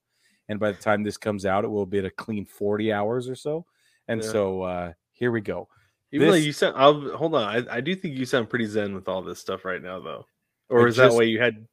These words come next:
Speaker 2: is that why you centered yourself
Speaker 1: Yeah,
Speaker 2: before?
Speaker 1: that's why I centered my
Speaker 2: Okay.
Speaker 1: chi, but bro, <laughs> did you
Speaker 2: Okay.
Speaker 1: see? You saw that.
Speaker 2: <laughs> I saw. I noticed.
Speaker 1: Yeah.
Speaker 2: Yeah. I pay
Speaker 1: Yeah, well,
Speaker 2: attention.
Speaker 1: good. Outstanding.
Speaker 2: <laughs>
Speaker 1: The video helps. <laughs> Okay.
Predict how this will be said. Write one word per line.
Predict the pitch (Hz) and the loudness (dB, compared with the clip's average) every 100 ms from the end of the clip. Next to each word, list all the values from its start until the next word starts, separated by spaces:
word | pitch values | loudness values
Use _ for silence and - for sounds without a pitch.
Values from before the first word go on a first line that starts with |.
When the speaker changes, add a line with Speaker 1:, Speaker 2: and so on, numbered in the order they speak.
| - | -4
Speaker 2:
is | 123 | 0
that | 123 107 | 2 2
why | 113 | 0
you | 110 104 | 0 -4
centered | - 113 104 98 | -4 -2 -2 -2
yourself | 98 - 107 | -6 -6 0
Speaker 1:
Yeah, | 135 131 | 2 2
Speaker 2:
before? | 92 107 | 2 0
Speaker 1:
that's | 131 - | 0 2
why | 131 123 | 2 2
I | |
centered | 117 143 135 127 | 0 -2 0 0
my | 120 110 | 0 -2
Speaker 2:
Okay. | - 151 117 | -2 -4 -4
Speaker 1:
chi, | 90 | -4
but | 101 - | -6 -4
bro, | 104 101 113 - | 0 0 -2 -4
<laughs> | 147 | -4
did | 151 196 | -4 -2
you | |
Speaker 2:
Okay. | 208 | -4
Speaker 1:
see? | - 170 _ - - | -4 -8 _ -10 -4
You | 160 | 0
saw | - 147 147 | 8 8 8
that. | 107 - - - | 4 -2 -6 -6
Speaker 2:
<laughs> | - 160 - | -4 -8 -4
I | 110 | -2
saw. | - 127 113 | 4 4 4
I | 107 156 | 2 2
noticed. | 190 113 95 110 | 4 2 0 -2
Speaker 1:
Yeah. | 101 | -2
Speaker 2:
Yeah. | 78 - _ - | -4 -10 _ -8
I | 131 | -4
pay | 123 139 | 2 2
Speaker 1:
Yeah, | |
well, | 90 90 | 0 -6
Speaker 2:
attention. | 87 104 | -8 -4
Speaker 1:
good. | 101 87 - _ - | -4 -4 -10 _ -8
Outstanding. | 95 196 - 202 180 226 - 220 - | -4 -2 0 0 2 -2 -2 -8 -4
Speaker 2:
<laughs> | 226 - - - - | -6 -4 -6 -6 -8
Speaker 1:
The | 113 | -4
video | 175 151 110 | -2 0 0
helps. | 95 113 98 - - | 0 0 -2 -6 -4
<laughs> | 180 | -4
Okay. | - - 135 | -4 -2 -2